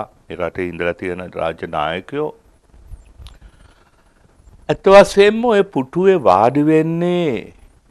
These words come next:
හොඳක් කරන්නේ කියලා හිතාගෙන. මං හිතන්නේ කවුරුවත් ඔතනට ආවයි කියලා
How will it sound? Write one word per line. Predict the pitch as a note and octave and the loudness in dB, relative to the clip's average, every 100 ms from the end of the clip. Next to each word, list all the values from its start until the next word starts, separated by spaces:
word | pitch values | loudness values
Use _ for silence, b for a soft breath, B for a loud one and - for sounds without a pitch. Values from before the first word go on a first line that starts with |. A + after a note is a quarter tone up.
| _ _ _ - | _ _ _ -6
හොඳක් | A2 A#2 | -4 -4
කරන්නේ | - A2+ A2 G#2+ G#2+ | -10 -8 -8 -8 -10
කියලා | G#2 F#2+ | -10 -12
හිතාගෙන. | F#2 E2 D#2 E2+ | -12 -8 -8 -8
මං | F#2+ G2 | -12 -12
හිතන්නේ | A2 G2+ G#2 A#2 | -12 -10 -8 -8
කවුරුවත් | C#3+ - G2 A#2 C#3 E3+ - | -8 -4 -2 0 2 0 -2
ඔතනට | B2+ C3 C3 | -6 -6 0
ආවයි | G2 G2 A#2 C3 C3+ | 4 4 4 2 0
කියලා | D3 D3 D#3 | -4 -2 -2